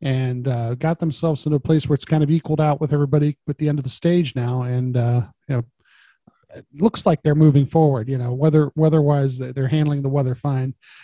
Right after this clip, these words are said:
Um, Ryan's saying at this point that he can't really get anywhere, but, um,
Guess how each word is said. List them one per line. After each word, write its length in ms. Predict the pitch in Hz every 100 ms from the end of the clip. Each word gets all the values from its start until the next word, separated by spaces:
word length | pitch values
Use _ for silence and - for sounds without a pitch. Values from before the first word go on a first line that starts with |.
| _ _ -
Um, 500 | 127 123 117 117 123
Ryan's 320 | 151 170 156 -
saying 260 | 139 135
at 120 | 120
this 120 | - -
point 220 | 139 -
that 60 |
he 60 | 123
can't 220 | - 135
really 140 | 139 139
get 160 | 156
anywhere, 460 | 156 147 151 151 143
but, 200 | 143 131 -
um, 320 | 139 131 131